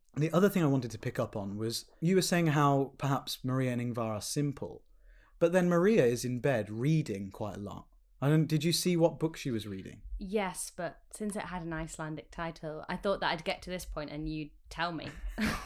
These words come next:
Speaker 1: You didn't bo-, you didn't think,
Speaker 2: No.
Speaker 1: "I'll figure, I'll do some research on that."
Speaker 2: That's your role in this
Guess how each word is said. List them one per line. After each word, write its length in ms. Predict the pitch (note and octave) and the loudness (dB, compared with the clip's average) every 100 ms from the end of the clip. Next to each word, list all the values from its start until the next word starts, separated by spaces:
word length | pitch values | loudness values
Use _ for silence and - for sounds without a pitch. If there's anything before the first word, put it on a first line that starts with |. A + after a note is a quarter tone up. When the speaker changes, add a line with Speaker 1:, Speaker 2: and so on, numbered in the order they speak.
| - - C#4 - - | 8 10 6 4 0
Speaker 1:
You 120 | F#3 | 6
didn't 200 | F#3 F#3 | 6 8
bo-, 120 | E3 F3 | 8 8
you 100 | G3 | 8
didn't 180 | F#3+ | 6
think, 180 | E3 E3+ | 4 2
Speaker 2:
No. 60 | D#3+ - - - | 2 -10 -4 0
Speaker 1:
"I'll 100 | D3 | 4
figure, 320 | E3 D3 D3 | 6 6 8
I'll 240 | D3 C#3+ - - - - - | 6 6 -2 -20 -20 -16 -2
do 100 | C#3+ | 0
some 160 | C#3+ | 2
research 480 | C3+ B2+ B2+ A2+ - | 0 0 0 -2 -2
on 120 | A2 | -6
that." 160 | G#2+ - - - - - | -6 -8 -12 -18 -20 -8
Speaker 2:
That's 220 | A3 - | -8 -6
your 160 | F3 E3 | -8 -6
role 220 | D#3 D3 | -6 -6
in 100 | C#3+ | -6
this 100 | D3 | -4